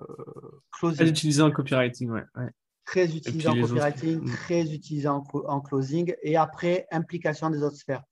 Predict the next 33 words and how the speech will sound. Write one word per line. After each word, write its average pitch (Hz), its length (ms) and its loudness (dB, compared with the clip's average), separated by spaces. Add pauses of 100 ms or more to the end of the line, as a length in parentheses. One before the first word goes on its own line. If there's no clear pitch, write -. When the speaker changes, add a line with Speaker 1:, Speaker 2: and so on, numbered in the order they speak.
(460)
Speaker 1:
Très - 200 -2
bien, 165 220 2
mais 180 120 4
ça 170 180 0
aura 165 160 2
quelle 175 160 0
répercussion 160 600 -4
sur 147 160 -8
votre 143 200 -4
famille ? 143 440 -2 (1400)
Et 180 120 4
vous, 208 160 0
Speaker 2:
Ouais, 240 80 4
tu, 170 260 4
Speaker 1:
énergétiquement, 120 540 -2 (320)
Speaker 2:
tu - 200 -10
Speaker 1:
voilà. 123 220 -8
Speaker 2:
tournes 185 120 8
le 170 60 8
couteau 170 220 2
dans 165 120 6
la 151 120 6
plaie, 147 240 4
quoi. - 160 -6
Tu - 380 -14 (520)
Speaker 1:
Ouais. 131 220 -8 (280)
Speaker 2:
Ouais. - 180 4
Speaker 1:
Et 190 60 8
vous, 180 280 0
éne-, 202 380 4
et 170 100 2
vous, 190 180 0
énergétiquement, 170 920 0